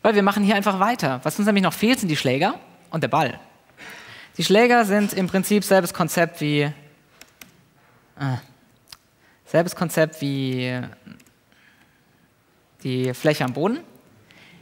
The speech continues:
Es sieht viel aus, aber letztendlich ist es einfach nur ein bisschen Fleißarbeit. Was wir nämlich machen, ist, äh, die Flächen des Schlägers zu definieren. So.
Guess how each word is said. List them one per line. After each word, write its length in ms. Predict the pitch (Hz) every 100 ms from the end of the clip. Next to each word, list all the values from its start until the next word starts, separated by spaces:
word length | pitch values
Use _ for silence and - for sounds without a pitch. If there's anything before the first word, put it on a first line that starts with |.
| - _ _ _
Es 200 | - 160
sieht 180 | 214 233
viel 200 | - 202
aus, 380 | 160 220 226 160
aber 160 | 151
letztendlich 460 | 151 160 175 208 196
ist 100 | 180
es 100 | 165
einfach 280 | 143 170 160
nur 100 | 156
ein 40 |
bisschen 200 | 151 139
Fleißarbeit. 540 | - 151 - 196 202 294 - - - - - - - - - - -
Was 120 | - 185
wir 100 | 190
nämlich 220 | 190 185
machen, 220 | 185 220
ist, 220 | 190 185
äh, 120 | 180
die 80 | 170
Flächen 520 | 185 185 196 208 208 - -
des 240 | 165 165
Schlägers 380 | - 170 165 -
zu 60 | 131
definieren. 460 | 127 123 117 - -
So. 200 | - 123